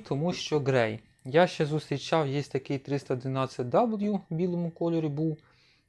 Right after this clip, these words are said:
збирав. І, здається, ще є чорна версія.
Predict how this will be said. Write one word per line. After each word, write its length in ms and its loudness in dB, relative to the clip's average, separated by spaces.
збирав. 540 2
І, 460 2
здається, 420 2
ще 180 -2
є 80 2
чорна 360 -2
версія. 500 -12